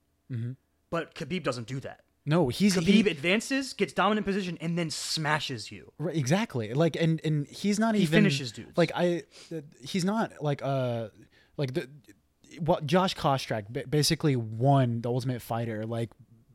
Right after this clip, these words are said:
Speaker 1: just doing that.
Speaker 2: Yeah,
Speaker 1: Like,
Speaker 2: laying
Speaker 1: he, he
Speaker 2: on
Speaker 1: was a
Speaker 2: people.
Speaker 1: wrestler and just
Speaker 2: Yeah.
Speaker 1: not throwing any punches, and Dana White would just hate it.
Speaker 2: Hates it. Dana White hates it
Speaker 1: Um,
Speaker 2: 'cause he knows what the
Speaker 1: but
Speaker 2: fans
Speaker 1: Kh-,
Speaker 2: wanna see.
Speaker 1: Khabib does not do that.
Speaker 2: No, certainly not.
Speaker 1: But, like, he is, like,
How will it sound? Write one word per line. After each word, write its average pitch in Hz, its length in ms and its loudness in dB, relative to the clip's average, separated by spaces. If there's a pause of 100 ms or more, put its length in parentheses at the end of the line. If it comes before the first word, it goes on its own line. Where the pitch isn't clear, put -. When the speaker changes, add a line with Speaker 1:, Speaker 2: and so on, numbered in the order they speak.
(260)
Speaker 1:
just 139 220 2
doing 175 240 2
that. 98 160 -8
Speaker 2:
Yeah, 147 160 -2
Speaker 1:
Like, 120 80 -4
Speaker 2:
laying 160 200 4
Speaker 1:
he, 139 80 2
he 147 40 8
Speaker 2:
on 135 80 6
Speaker 1:
was 113 160 -2
a 127 40 -4
Speaker 2:
people. 131 80 -2
Speaker 1:
wrestler 165 260 2
and 131 120 2
just 117 140 -2
Speaker 2:
Yeah. - 60 -18 (240)
Speaker 1:
not 135 420 0
throwing 147 220 -2
any 131 120 -2
punches, 156 360 -4
and 110 120 -6
Dana 123 200 -6
White 127 200 -10
would 110 180 -18
just - 100 -20 (720)
hate 170 220 0
it. 139 40 -4
Speaker 2:
Hates 196 240 2
it. - 80 -14
Dana 151 160 -2
White 156 140 0
hates 156 240 -4
it 156 100 -8
Speaker 1:
Um, 147 340 2
Speaker 2:
'cause 131 120 0
he 160 80 -4
knows 165 180 2
what 156 180 -6
the 143 60 -14
Speaker 1:
but 139 140 -10
Speaker 2:
fans 180 240 -4
Speaker 1:
Kh-, - 60 -2
Speaker 2:
wanna 110 120 -6
see. - 100 -2
Speaker 1:
Khabib 196 220 2
does 156 160 2
not 143 400 0
do 185 200 0
that. 127 140 -2
Speaker 2:
No, 120 200 -4
certainly 131 380 -6
not. 143 100 -4
Speaker 1:
But, 151 80 0
like, 160 140 0
he 226 220 2
is, 180 220 4
like, 151 320 0